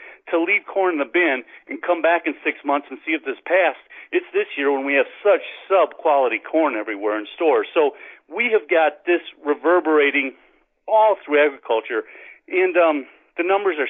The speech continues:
scary. Pam, right now, our break even is so low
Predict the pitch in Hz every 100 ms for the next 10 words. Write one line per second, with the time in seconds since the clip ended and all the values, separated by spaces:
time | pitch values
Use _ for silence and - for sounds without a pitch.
0 | - 151 151 175 190 - - - _ _
1 | _ _ _ - 226 226 214 185 190 220
2 | 165 170 170 175 170 - 160 160 170 165
3 | 170 175 160 160 131 - 156 160 131 120
4 | 139